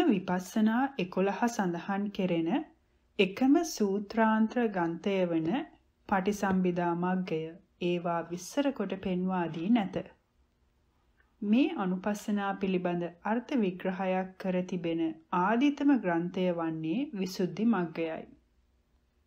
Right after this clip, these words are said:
විදර්ශනාවෙහි ඒ ඒ අවස්ථාවන්හිදී සුදුසු පරිදි මෙම අනුපස්සනා වැඩෙන බව එහි සඳහන් වෙයි. එහෙත්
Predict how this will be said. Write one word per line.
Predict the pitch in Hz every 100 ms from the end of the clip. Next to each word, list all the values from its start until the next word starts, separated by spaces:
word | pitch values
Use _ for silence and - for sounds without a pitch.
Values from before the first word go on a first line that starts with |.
| _ _ _ _ _
විදර්ශනාවෙහි | 196 185 190 196 - 190 180 170 165 156 208 320 -
ඒ | 190 180 180
ඒ | 180 175
අවස්ථාවන්හිදී | 175 165 175 - - 190 180 175 175 185 175 160 165 226 - - _ _ _
සුදුසු | - - 247 311 330
පරිදි | - 196 175 170 165 - -
මෙම | 185 180
අනුපස්සනා | 180 170 208 - 214 - 202 185 175
වැඩෙන | 165 165 185 240
බව | 202 165 165 - _
එහි | 175 180
සඳහන් | 208 202 165 165 165 165
වෙයි. | 185 165 151 - _ _ _ _ _ _ _ _ _ _ _ _
එහෙත් | 185 - 170 285 -